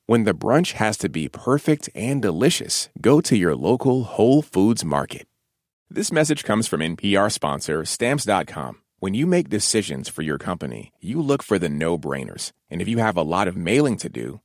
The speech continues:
Stamps dot com is the ultimate no-brainer. Mail checks, invoices, documents, and everything you need to keep your business running.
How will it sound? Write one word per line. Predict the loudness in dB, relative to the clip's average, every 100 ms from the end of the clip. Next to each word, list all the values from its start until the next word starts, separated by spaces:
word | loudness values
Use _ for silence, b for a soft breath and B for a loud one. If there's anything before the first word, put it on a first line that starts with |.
| -12
Stamps | -6 -2 -2 0
dot | 0 0
com | -2 -2 -2 -2
is | -4 -6
the | -6 -4
ultimate | -2 0 0 -2
no-brainer. | -2 -4 -6 -6 -8 -10 -18 _ _
Mail | 0 4 4 4
checks, | -2 0 0 0 -4 -4
invoices, | -2 2 2 2 2 0 -2
documents, | -4 -2 0 0 0 -2 -4
and | -6 0
everything | 2 2 2 0
you | 2 0
need | 2 0 -2
to | -4 -10
keep | -6 -6 -4
your | 0 2
business | 2 0 -2 -4
running. | -4 -6 -6